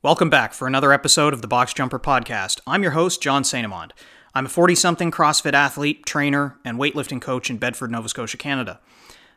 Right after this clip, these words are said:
This podcast is an exercise in a deeper dive into fitness, health, and nutrition, basically anything to do with active and healthy pursuits to support your everyday life.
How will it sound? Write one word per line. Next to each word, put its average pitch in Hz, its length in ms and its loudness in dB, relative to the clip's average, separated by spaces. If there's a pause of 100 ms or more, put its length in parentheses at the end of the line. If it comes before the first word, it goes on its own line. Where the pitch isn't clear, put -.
This 180 120 4
podcast 175 560 4
is 135 100 -2
an 139 60 -2
exercise 135 720 2
in 151 160 -6
a - 20 -6
deeper 156 320 -2
dive 104 560 -10
into 120 160 -12
fitness, 175 440 -4
health, 156 440 -2
and 147 100 -4
nutrition, 123 540 -8 (140)
basically 147 420 -2
anything 160 380 -2
to 135 40 -4
do 135 160 0
with 123 160 -4
active 131 300 2
and 117 80 -8
healthy 127 280 -4
pursuits - 420 -6
to 131 100 -6
support 120 340 -4
your 107 120 -8
everyday 104 340 -8
life. 87 380 -10